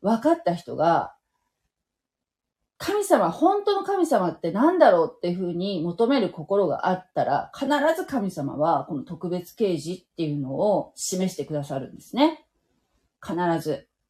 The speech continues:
そして、どんな人にですよ。どんな、もう、僻地に住んでいる人にも、神様は必ず、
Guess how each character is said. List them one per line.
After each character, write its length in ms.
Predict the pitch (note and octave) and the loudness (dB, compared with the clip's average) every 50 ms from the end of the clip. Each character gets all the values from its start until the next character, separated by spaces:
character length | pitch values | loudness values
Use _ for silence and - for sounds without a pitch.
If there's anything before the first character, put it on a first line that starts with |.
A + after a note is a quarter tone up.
| _ _ _ _ _ _ _ _ _ _ _ _ _ _ _ _ _ _ _ _ | _ _ _ _ _ _ _ _ _ _ _ _ _ _ _ _ _ _ _ _
そ 140 | - - E4 | -2 0 0
し 140 | D4 - - | 0 0 0
て、 460 | - F#4+ F#4+ E4 A#3+ - - - _ _ _ _ _ _ _ _ _ _ _ _ _ _ _ _ _ _ _ _ _ | 2 8 8 8 8 8 4 -4 _ _ _ _ _ _ _ _ _ _ _ _ _ _ _ _ _ _ _ _ _
ど 200 | G3 G3+ D4 E4 | 4 8 8 8
ん 20 | C#4 | 8
な 80 | A3+ | 6
人 160 | - - G3 | 4 0 0
に 260 | F#3 F3+ D#3 C#3+ C3 - - | 0 0 0 0 -2 -4 -4
で 160 | D#3 D#3 D3 | -4 -4 -4
す 140 | - - A#2+ | -4 -8 -10
よ。 180 | F#2+ - - _ _ _ _ _ _ _ _ _ _ _ _ _ _ - - - - - - _ _ - - - _ _ _ _ _ _ _ _ _ _ _ _ _ _ _ _ - _ _ _ _ _ _ | -10 -10 -12 _ _ _ _ _ _ _ _ _ _ _ _ _ _ -20 -20 -20 -20 -20 -20 _ _ -20 -20 -20 _ _ _ _ _ _ _ _ _ _ _ _ _ _ _ _ -20 _ _ _ _ _ _
ど 220 | A3 G#3 C#4 E4 D#4+ | 4 6 8 10 10
ん 100 | C#4+ A3+ | 8 8
な、 460 | G#3+ A#3 B3 A3 G3 D3 - - _ _ _ _ _ _ _ _ _ - - | 6 4 4 4 2 0 -2 -8 _ _ _ _ _ _ _ _ _ -10 -4
も 400 | F#3+ G#3+ G3 F#3 E3 D3+ - - | -2 0 2 2 2 0 -2 -4
う、 20 | F#3+ | -2
僻 180 | G3 A#3+ A3+ | 0 0 0
地 220 | - - - - F3+ | 0 -2 -6 -4 -2
に 80 | E3 | -2
住 180 | D#3+ - F3 F3+ | -2 -2 -2 -2
ん 40 | E3 | -2
で 60 | C#3+ | -2
い 40 | D3 | -2
る 60 | D3+ | -4
人 180 | - - D#3 D3+ | -6 -4 -4 -2
に 300 | D3 C#3+ C#3 - - _ _ | -2 -2 -4 -6 -10 _ _
も、 420 | - G#3+ A3+ A3 F#3+ D4 - - _ _ _ | -2 2 2 2 2 0 -4 -10 _ _ _
神 220 | - C#4+ C4+ B3+ | 0 2 4 4
様 260 | A3 - E3 D#3 C#3+ C#3+ | 2 2 -2 -2 0 2
は 280 | D#3+ F3+ E3+ D#3 - - | 2 2 2 2 -2 -4
必 120 | G3 F3 E3+ D#3+ D#3+ E3 E3+ - | -2 0 0 0 0 -2 -2 -2
ず、 400 | B3+ D4+ C#4 A3 - - - | 0 2 2 2 0 -4 -10